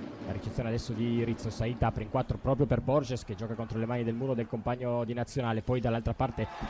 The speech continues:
Said rovescia per Nishida che si mette in moto per la prima volta,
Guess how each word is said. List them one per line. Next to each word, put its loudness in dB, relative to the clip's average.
Said 6
rovescia 8
per 12
Nishida 4
che 4
si 2
mette 6
in 8
moto 6
per 8
la 8
prima 6
volta, 6